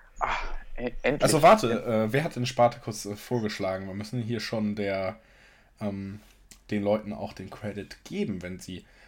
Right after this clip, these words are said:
Speaker 2: uns schreiben, was wir ja ganz toll finden. Rekordpendlerin hat das Ganze vorgeschlagen.
Speaker 1: Ja, ähm, da hat jemand offenbar einen sehr, sehr guten
Speaker 2: At Lina null zwei drei eins.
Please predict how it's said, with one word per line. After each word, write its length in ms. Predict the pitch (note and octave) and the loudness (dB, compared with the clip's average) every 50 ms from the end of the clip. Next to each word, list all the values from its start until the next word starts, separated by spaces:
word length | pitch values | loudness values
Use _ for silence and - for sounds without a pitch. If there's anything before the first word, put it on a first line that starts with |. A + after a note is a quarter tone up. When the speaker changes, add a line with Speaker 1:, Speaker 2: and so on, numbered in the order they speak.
| - _ | -20 _
Speaker 2:
uns 200 | - F2+ F#2 - | -18 -14 -10 -8
schreiben, 420 | - - - F#2+ G2 F#2+ F2+ G2 F#2+ | -8 -6 -4 -6 -6 -6 -8 -8 -8
was 200 | F#2 F2 - - | -10 -10 -10 -10
wir 80 | F#2+ | -8
ja 140 | F#2 F#2 F#2+ | -8 -6 -8
ganz 300 | - - F#2 F2+ - - | -8 -8 -10 -10 -10 -8
toll 180 | - - G2+ F#2 | -4 -4 -4 -4
finden. 340 | - - - A2 D3 - - - - - - - - - | -4 -6 -6 -6 -6 -8 -10 -14 -18 -18 -18 -12 -4 -2
Rekordpendlerin 1120 | D3+ D#3 - - E3+ E3+ G#3 - - - D3 B2 B2 B2 - G2 F#2+ F#2+ G2 F2+ E2+ - - | -2 0 4 8 8 8 8 6 2 0 0 0 2 2 0 0 0 0 -2 -6 -8 -10 -10
hat 140 | G#2+ - | -12 -12
das 120 | - - - | -12 -12 -12
Ganze 260 | D#2+ D#2 D2+ - - | -12 -12 -14 -16 -18
vorgeschlagen. 500 | - - C2 - - - - - - - _ _ _ - - _ _ _ - _ - | -18 -18 -18 -16 -14 -14 -14 -16 -16 -20 _ _ _ -20 -20 _ _ _ -20 _ 0
Speaker 1:
Ja, 260 | - C3+ B2+ - - - _ - | 2 4 4 2 2 -4 _ 0
ähm, 260 | - C3 C3+ C3+ C3+ | 2 2 2 2 2
da 160 | C3 C3 B2+ | 2 2 2
hat 140 | C#3 C#3 C#3+ | 2 0 0
jemand 240 | C3+ C3+ C3+ C3 - | 0 -2 -2 0 -2
offenbar 440 | - - C3+ B2+ B2 B2 A#2+ - - | -4 -4 -4 -4 -2 0 0 -2 -2
einen 240 | - A#2 A#2 A2+ | -2 -4 -4 -4
sehr, 300 | A2 A2 A#2 B2 C#3 C3+ | -2 2 6 6 6 6
sehr 100 | B2+ A#2+ | 6 4
guten 120 | A#2 B2+ C3+ | 4 4 4
Speaker 2:
At 60 | - | 4
Lina 480 | - D3+ C#3 C#3 C3+ C3+ C3 C3+ - - - - | 4 6 6 8 8 6 4 2 0 -10 -8 -4
null 240 | A#2 A#2 A#2 A#2+ A2+ | 0 2 2 2 2
zwei 280 | - - G#2+ G#2 G#2 | 0 2 2 4 4
drei 240 | G#2 G#2+ G2+ G2 E2+ | 4 2 0 -2 -2
eins. 300 | - F2 F2 - - - | -4 -8 -10 -10 -12 -14